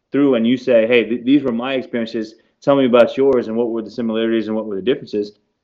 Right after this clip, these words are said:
that, that leans more towards a motivation. And I think that's what it takes to, um, you, you need a little bit of both, but, like, yeah, I, I, I think if, if we're talking about somebody who actually knows how to motivate people, that's what it takes.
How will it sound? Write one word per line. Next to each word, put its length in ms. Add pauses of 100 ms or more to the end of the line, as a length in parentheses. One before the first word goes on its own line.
(240)
that, 320
that 280
leans 260
more 280
towards 280
a 40
motivation. 640
And 80
I 20
think 200
that's 220
what 100
it 100
takes 300
to, 200 (960)
um, 300
you, 180
you 140
need 160
a 40
little 140
bit 100
of 140
both, 240 (100)
but, 220
like, 200
yeah, 320
I, 340
I, 60 (160)
I 80
think 220 (300)
if, 160
if 240
we're 100
talking 360
about 300
somebody 320
who 300 (340)
actually 260
knows 160
how 100
to 60
motivate 360
people, 240
that's 180
what 100
it 80
takes. 360